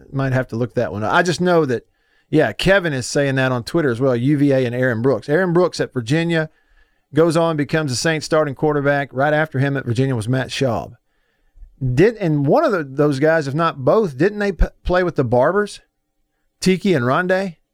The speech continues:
We forget that there was a run there for Virginia. They were pretty doggone good there for a few years. Um, look, let, let's do this. Let's, I, you know, I don't do this too often. It's Friday, kind of a free-for-all Friday.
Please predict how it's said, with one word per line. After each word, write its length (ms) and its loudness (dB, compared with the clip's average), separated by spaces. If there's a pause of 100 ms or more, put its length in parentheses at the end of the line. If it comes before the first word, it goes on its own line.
(920)
We 100 -2
forget 360 0
that 240 -4
there 120 4
was 120 0
a 60 2
run 300 0
there 160 0
for 140 -6
Virginia. 460 0
They 100 0
were 80 -8
pretty 220 -4
doggone 400 0
good 240 -2
there 120 -2
for 160 -10
a 40 -6
few 180 -14
years. 360 -16 (2250)
Um, 500 0
look, 500 0 (1120)
let, 260 -2
let's 200 -2
do 160 4
this. 240 0
Let's, 180 -2
I, 140 0
you 160 -6
know, 100 2
I 60 2
don't 200 -2
do 120 4
this 200 0
too 200 2
often. 260 0
It's 140 -4
Friday, 440 0
kind 180 -4
of 80 -2
a 60 0
free-for-all 500 0
Friday. 520 -2